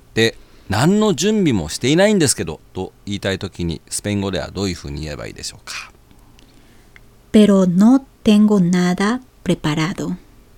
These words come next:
Speaker 1: はい、解説お願いします。
Speaker 2: はい、じゃあまず、最初のpero。peroっていうのはしかしとか、でもって意味になりますね。
Speaker 1: うん。
Speaker 2: No tengo nada。えっと、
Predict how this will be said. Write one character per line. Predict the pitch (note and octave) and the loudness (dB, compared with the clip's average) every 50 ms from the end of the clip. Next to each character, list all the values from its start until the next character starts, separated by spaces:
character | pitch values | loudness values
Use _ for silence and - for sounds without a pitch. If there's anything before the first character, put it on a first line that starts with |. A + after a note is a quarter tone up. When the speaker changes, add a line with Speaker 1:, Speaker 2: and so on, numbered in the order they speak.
| - - | -20 -20
Speaker 1:
は | - - - - G#2+ A2 | -18 -12 -6 -2 -2 -2
い、 | A2 - | -2 -2
解 | - - F2 E2+ | -6 -10 -12 -10
説 | - F2+ D#2+ - F2 | -10 -12 -12 -10 -8
お | E2+ | -6
願 | E2+ E2+ F2 | -6 -6 -6
い | E2+ | -6
し | - - | -6 -6
ま | A#2+ B2+ | -6 -6
す。 | - - - - - - - - | -6 -8 -10 -14 -20 -20 -18 -12
Speaker 2:
は | - F3+ | -8 -8
い、 | F#3+ G3 - _ - | -8 -8 -10 _ -14
じ | - - G3+ | -8 -4 -2
ゃ | |
あ | |
ま | G3+ G#3 G#3+ | 0 0 -2
ず、 | G3 - G3 F3 F3 - - - - - - - - _ - | -2 -2 -2 -4 -4 -6 -10 -20 -20 -20 -20 -20 -20 _ -12
最 | - - A#3 A#3 A#3 | -6 -4 -2 -2 -2
初 | - - A3+ | -2 -2 0
の | A3 A#3 A3+ F#3 - - _ | 2 2 2 0 -4 -4 _
pero。 | - A3+ G#3+ F3+ D#3+ F3 F3+ - - - | 0 2 2 2 0 -4 -8 -12 -10 -2
pero | - D#4+ D#4+ D4+ B3 | 0 2 2 2 2
っ | B3 | 0
て | - - G3 | -2 -2 -2
い | F3+ | 0
う | F3 | 0
の | E3 | 0
は | E3 F3+ | -2 -4
し | - - | -6 -8
か | - - A#3+ | -6 -6 -6
し | A3 - - F3 E3+ - | -4 -4 -6 -6 -8 -8
と | - F3+ | -10 -12
か、 | - - - G3+ F#3 - - F#3+ | -12 -12 -12 -14 -14 -10 -6 -2
で | F#3 B3 C#4 | 2 4 4
も | C#4 C4 A#3+ | 6 6 4
っ | G3+ - | 4 0
て | - - D#3 | -4 -6 -6
意 | D3 | -4
味 | D3+ D3+ E3+ - | -4 -4 -6 -8
に | |
な | - - | -10 -12
り | - - | -12 -12
ま | - F#3 | -10 -10
す | - - - - | -10 -10 -8 -4
ね。 | C#3+ A2+ C3 B2 G#2+ E2+ - - - - - - - - - - - - - - - | -2 0 0 0 -2 -4 -8 -12 -20 -20 -20 -20 -20 -20 -20 -20 -20 -20 -10 -4 0
Speaker 1:
う | F#3 | 2
ん。 | |
Speaker 2:
No | G3 G#3+ A3+ B3 C4 C4 - - - - | 4 4 4 4 2 -2 -4 -12 -6 -2
tengo | G#3+ G3+ G3 F#3+ F#3+ F#3+ F#3+ F#3+ F#3 | 0 0 2 2 0 0 -2 -2 -2
nada。 | F3+ G#3 G#3 F3+ F3 D3+ C#3+ C#3 - - F#3 F#3 - - - - - - - - - - - - - | -4 -4 -4 -2 -2 -2 -2 -2 -4 -8 -12 -14 -16 -20 -20 -20 -20 -20 -20 -20 -20 -20 -20 -12 -8
え | F#3 E3 | -8 -8
っ | E3 - | -8 -8
と、 | - E3+ D#3+ D#3 | -8 -8 -8 -8